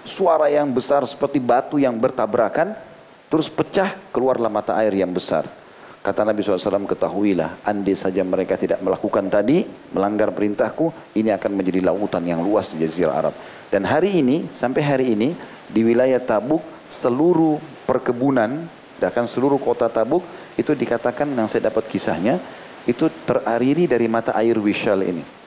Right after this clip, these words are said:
Artinya, itu saja sudah cukup memenuhi Tabuk, apalagi kalau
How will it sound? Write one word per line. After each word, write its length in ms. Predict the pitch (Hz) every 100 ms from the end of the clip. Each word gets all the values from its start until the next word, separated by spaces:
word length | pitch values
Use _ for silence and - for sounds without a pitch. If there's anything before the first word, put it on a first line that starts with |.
| - - - - - - - - - -
Artinya, 420 | - 90 135 165 175
itu 160 | 131 127
saja 320 | 123 131 -
sudah 160 | - 131
cukup 240 | - 156
memenuhi 320 | 139 120 123
Tabuk, 400 | 127 120 113 139
apalagi 480 | - 101 104 107 139
kalau 300 | 120 107 185